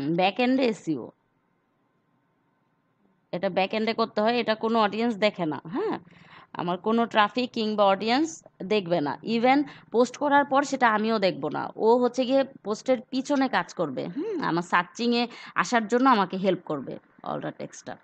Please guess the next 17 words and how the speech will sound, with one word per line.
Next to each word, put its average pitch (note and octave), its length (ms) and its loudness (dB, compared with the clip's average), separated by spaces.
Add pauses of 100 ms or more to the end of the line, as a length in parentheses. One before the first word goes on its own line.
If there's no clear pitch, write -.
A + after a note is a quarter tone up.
(280)
আচ্ছা, E3+ 300 -12
ঠিক D3+ 220 -14
আছে। - 220 -12 (720)
এখানে, G3 240 -2
এখানে G#3 260 -4
আমার G3+ 200 -2
আরও F#3 240 -2
কিছু G#3 340 -12 (120)
দেওয়ার, F3 340 -2 (380)
দিতে F#3 280 -8
বলতেছে F3 560 -8
যে F3+ 160 -8 (260)
আরও, D3+ 280 -8 (1700)
আচ্ছা, - 380 -18 (180)
everyone G3 540 -4
can F#3 280 -4 (120)
replay, D3 440 -8